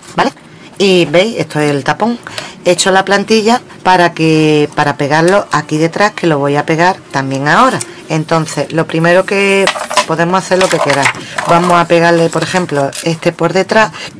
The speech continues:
y luego, pues, vamos con el, con la parte de adelante, que la voy a quitar, ¿vale? El acetato, deciros que el acetato de, que estoy utilizando es un acetato muy blandito,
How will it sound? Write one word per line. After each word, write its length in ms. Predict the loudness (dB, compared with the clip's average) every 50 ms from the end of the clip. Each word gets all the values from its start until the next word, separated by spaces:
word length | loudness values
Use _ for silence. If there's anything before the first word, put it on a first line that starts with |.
| -20 -20 -20 -20 -16 -6 0
y 120 | 0 2 4
luego, 420 | 4 4 4 4 4 2 0 2
pues, 360 | 4 4 6 6 6 4 2
vamos 360 | 2 0 0 2 2 0 -2 -2
con 320 | 0 0 0 2 2 0
el, 420 | 0 0 -2 -2 -2 -4 -4 -6 -8 -12 -18 -20 -20 -20 -20 -20 -20 -20 -20 -20 -20 -14 -4
con 160 | 0 2 2
la 140 | 2 0 0
parte 320 | 0 -2 -2 0 0 0 0
de 60 | 0
adelante, 400 | 0 2 2 2 0 0 -4 -4
que 120 | -2 -2
la 120 | -2 -2 0
voy 180 | 0 0 0
a 80 | 0 -2
quitar, 340 | -4 -6 -2 -2 -2 -2 -2 -6 -12 -12 -12 -12 -14 -14 -16 -18 -20 -20 -20 -20 -20 -20 -16 -10
¿vale? 160 | -10 -10 -8 -8 -12 -14 -14 -20 -20 -20 -20 -18 -16 -8 0
El 380 | 2 4 6 6 6 6 6 4
acetato, 720 | 2 2 2 0 2 2 0 0 2 2 2 4 4 4
deciros 440 | 4 2 2 0 2 2 2 2 0
que 300 | 0 0 0 0 0 0 0
el 640 | 0 0 2 2 2 2 2 0 0 -2 -4 -6 -4
acetato 640 | -4 -4 -4 -4 -6 -6 0 0 0 0 2 -2 -4
de, 640 | 0 2 2 4 4 6 6 4 4 4 2 0 -4 -8 -16 -10
que 100 | -4 -4
estoy 360 | -4 0 2 2 4 4 4 4
utilizando 720 | 2 0 0 0 2 2 0 0 0 0 0 2 2 0
es 80 | 2 2
un 140 | 2 2 0
acetato 500 | 0 0 -2 -2 0 -2 -2 0 -2 -2
muy 200 | 0 0 0 2
blandito, 600 | 2 2 2 2 2 2 0 0 0 -2 -2